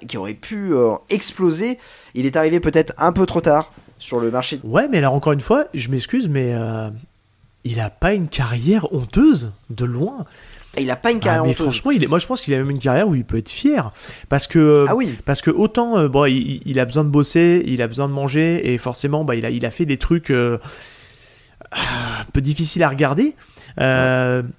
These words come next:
Speaker 2: mais il a des trucs où je me dis, putain, euh, 'fin, honnêtement, moi je, je, je peux facilement, euh,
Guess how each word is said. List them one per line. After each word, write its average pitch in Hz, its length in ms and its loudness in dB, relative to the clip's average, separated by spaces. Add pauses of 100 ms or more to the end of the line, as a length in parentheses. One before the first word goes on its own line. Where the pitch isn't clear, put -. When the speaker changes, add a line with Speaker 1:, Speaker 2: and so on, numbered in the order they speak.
(240)
Speaker 2:
mais 147 280 0
il 151 200 2
a 151 120 4
des 131 120 -2
trucs 254 360 0
où 139 60 -4
je 117 120 -6
me 123 100 -4
dis, - 240 -10
putain, 269 500 -2
euh, 120 180 0
'fin, 120 280 -6
honnêtement, 147 520 0
moi 160 160 2
je, 120 240 -2
je, 107 200 -6
je - 140 -6
peux 131 120 -6
facilement, 160 760 -2
euh, 120 80 -4